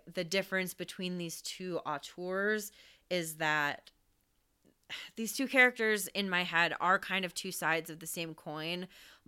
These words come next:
but Vagabond respects Mona in a way that Fire Walk with Me will never respect Laura.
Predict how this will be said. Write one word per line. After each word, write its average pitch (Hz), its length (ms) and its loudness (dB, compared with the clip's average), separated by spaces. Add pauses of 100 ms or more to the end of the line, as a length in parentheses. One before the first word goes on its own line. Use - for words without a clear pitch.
(120)
but 175 420 4
Vagabond 196 960 4
respects - 640 -2
Mona 160 460 -2
in 160 120 -8
a 156 80 -4
way 147 320 -2
that 147 200 -4
Fire 156 280 0
Walk 143 280 -4
with 160 120 -12
Me 165 140 -6
will 156 220 -6
never 139 420 -6
respect - 520 -10
Laura. 98 520 -8